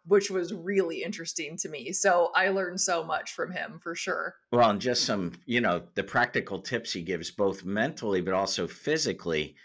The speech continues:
Speaker 2: And we know, you and I both know, I know we've discussed it, about how important rest is. But we oftentimes don't think about rest for our brains and how we detach at night,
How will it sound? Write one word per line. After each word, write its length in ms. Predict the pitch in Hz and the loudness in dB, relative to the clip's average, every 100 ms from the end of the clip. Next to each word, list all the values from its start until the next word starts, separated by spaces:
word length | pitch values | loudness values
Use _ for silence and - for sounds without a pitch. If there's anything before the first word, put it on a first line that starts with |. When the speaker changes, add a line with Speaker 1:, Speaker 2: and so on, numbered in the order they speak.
| - - | -18 0
Speaker 2:
And 280 | 113 110 113 | 2 2 0
we 240 | 131 190 | 2 4
know, 200 | 139 90 | 4 2
you 260 | 85 117 151 | 2 4 4
and 80 | 110 | 4
I 100 | 101 | 2
both 320 | 101 117 - | 2 2 0
know, 100 | 80 | -2
I 120 | 80 | -2
know 180 | 87 85 | 0 0
we've 220 | 90 90 | 0 -2
discussed 520 | 82 - 101 110 - | -4 -4 -4 -4 -4
it, 80 | - | -4
about 280 | 80 185 185 | 0 0 0
how 280 | - 156 147 | -4 -6 -4
important 600 | 87 - 147 147 90 90 87 | -4 -4 -4 -4 -6 -12 -4
rest 480 | 104 175 175 - | 0 2 2 -2
is. 400 | 82 67 - - - - - - _ | -4 -6 -6 -8 -8 -16 -20 -20 _
But 260 | 117 107 - | 4 6 4
we 160 | 107 110 | 2 2
oftentimes 640 | 165 202 135 127 107 104 | 2 -2 -4 -2 -2 -2
don't 260 | 107 107 - | -2 -2 -2
think 160 | 110 | -2
about 300 | 107 92 87 | 2 2 2
rest 400 | 82 104 107 - | -2 -2 0 -2
for 160 | - 92 | -2 0
our 140 | 82 | 0
brains 580 | 67 85 107 107 82 - | 0 0 0 0 -2 -6
and 160 | 73 73 | -6 -2
how 140 | 98 | 0
we 100 | 101 | 0
detach 600 | 95 85 - 104 110 - | -2 -8 -6 -4 -2 -6
at 100 | - | -12
night, 400 | 85 95 104 80 | -6 -2 0 -2